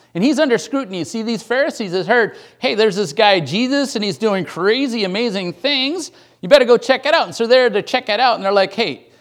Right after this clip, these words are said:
could he actually be the Messiah that we waited for? Or does he actually do all those amazing things through the power of Satan?" They had to figure it out. And they were there to find out. And so the house, let me tell you, the house was packed.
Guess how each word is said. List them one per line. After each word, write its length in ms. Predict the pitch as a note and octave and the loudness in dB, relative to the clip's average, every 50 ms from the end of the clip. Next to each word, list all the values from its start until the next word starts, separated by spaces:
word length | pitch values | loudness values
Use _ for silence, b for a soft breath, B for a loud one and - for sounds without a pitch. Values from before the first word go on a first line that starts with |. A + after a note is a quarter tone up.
| b b _ | b b _
could 340 | - - - B3+ D#4+ F4+ F4+ | -16 -4 -2 0 0 0 0
he 320 | D4 - D4+ D#4 D4 A#3 | 0 -2 -2 -2 -2 -2
actually 460 | G3+ A#3+ C4 - - - C#4 C#4 B3 | -4 -4 -4 -6 -10 -10 -8 -8 -8
be 440 | G#3 E3 G#3 G3+ F3+ F3 F#3 G#3 G3+ b b b b _ | -6 -8 -8 -6 -6 -6 -8 -8 -10 b b b b _
the 80 | F#3 | -6
Messiah 500 | F3+ F#3 F3+ F3+ - G3+ F#3+ G#3 G#3+ G3+ | -6 -6 -6 -2 -2 -2 -2 0 -2 -2
that 140 | F3 E3+ D#3+ | -2 -4 -4
we 140 | - D#3+ D3+ | -4 -6 -6
waited 340 | C3 D3 D#3 D#3 D3 D#3 D3 | -4 -4 -4 -4 -4 -6 -8
for? 380 | - - F3+ G3+ A3+ A3+ A3+ b b b b b b b _ | -8 -6 -4 -2 -2 -4 -6 b b b b b b b _
Or 420 | A3 A#3 B3+ C4 C4+ C#4+ C#4+ C#4 C#4+ | -2 2 4 6 6 6 4 4 2
does 240 | G#3+ G#3+ G#3+ F3+ | 0 -2 -2 -2
he 120 | E3+ F#3 F3+ | -4 -4 -4
actually 320 | G#3+ G#3 - - G#3 G3 | -4 -6 -4 -6 -6 -6
do 180 | D3+ G3 G3 G3 | -6 -4 -4 0
all 180 | F#3+ F#3+ F#3+ | 0 0 0
those 240 | F#3+ G3 G3 F3+ D3 | 0 -2 -4 -4 -6
amazing 600 | C3+ B2+ B2+ C3 C#3 E3+ G3+ A3+ G#3 A#3 A3+ A3 | -6 -8 -6 -6 -6 -6 -8 -8 -8 -8 -10 -10
things 420 | A3+ - D#3 D3+ D3+ D#3 D3 - - | -6 -6 -6 -4 -6 -8 -10 -12 -14
through 100 | B2+ G#2+ | -14 -14
the 100 | G2+ - | -14 -16
power 480 | - - - - A2+ C#3 E3 C#3+ B2+ | -18 -20 -20 -20 -20 -18 -18 -16 -16
of 140 | - - - | -16 -18 -20
Satan?" 720 | - - - - - - C3+ A2+ - - - B1 - _ _ _ _ _ _ _ _ _ _ _ _ _ _ _ _ _ _ _ _ _ | -20 -20 -20 -16 -14 -12 -12 -12 -14 -18 -20 -20 -20 _ _ _ _ _ _ _ _ _ _ _ _ _ _ _ _ _ _ _ _ _
They 80 | _ E3+ | _ -12
had 140 | G3 A#3+ F#3+ | -10 -10 -10
to 60 | F#3 | -12
figure 320 | - - A3+ G#3+ G3+ G3+ | -6 -6 -4 -2 -2 -2
it 80 | F3+ E3+ | -2 -2
out. 320 | A3 - C3 - - B B B B B | -2 -4 -4 -6 -10 B B B B B
And 120 | B E3+ D4 | B 4 6
they 120 | C4 C4 | 6 6
were 120 | C#4 C#4 B3 | 6 6 6
there 200 | A3+ B3 A#3+ A3+ | 8 8 8 8
to 60 | G#3 | 6
find 300 | - A3 G#3+ G#3 G#3+ A3+ | 2 2 2 2 2 2
out. 140 | B3 B3 B3 | 2 2 2
And 100 | A#3 - | -2 -2
so 440 | - - C4 B3+ B3+ B3 A3+ B B B B B - | 2 4 4 6 6 4 4 B B B B B 4
the 100 | F#3+ E3+ | 4 4
house, 560 | F3 G#3+ C#4 D#4+ B3+ F3 E3 D#3 - - - | 4 2 2 2 2 0 -4 -6 -8 -6 -4
let 100 | G3+ G#3+ | -4 -4
me 80 | G#3 G3 | -4 -4
tell 160 | - G#3+ G#3+ | -4 -2 -2
you, 140 | F#3+ D#3 C#3 | -2 -2 -4
the 160 | B2+ B2 B2 | -6 -8 -6
house 280 | C#3 F3+ F3+ E3 - | -6 -6 -6 -6 -8
was 160 | - A#2+ - - | -12 -14 -16 -16
packed. 520 | - - - - - - _ - - _ | -12 -12 -12 -12 -12 -14 _ -20 -20 _